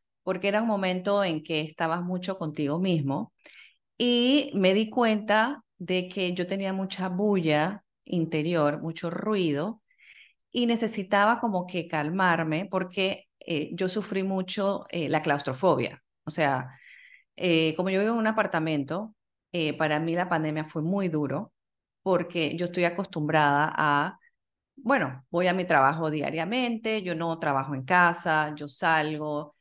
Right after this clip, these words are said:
me encanta la naturaleza, yo soy una persona que me encanta correr, hacer ejercicio,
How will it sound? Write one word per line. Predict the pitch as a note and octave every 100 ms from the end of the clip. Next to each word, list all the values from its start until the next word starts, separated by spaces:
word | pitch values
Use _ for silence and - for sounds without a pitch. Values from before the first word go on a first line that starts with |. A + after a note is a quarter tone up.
| _
me | F3
encanta | E3 E3+ E3+ F3
la | D#3+
naturaleza, | D3 D3 D3 C#3 D3 D#3+ D#3 D3+ C3+ -
yo | D3 D3+
soy | D#3
una | D3+
persona | D3+ D3 C#3
que | D#3
me | C3+
encanta | C3 C#3 C#3+ D3+
correr, | C#3+ C#3 F3 D#3 D3 -
hacer | D#3 C3+
ejercicio, | C#3+ B2+ - - F3+ F3 D3+ D3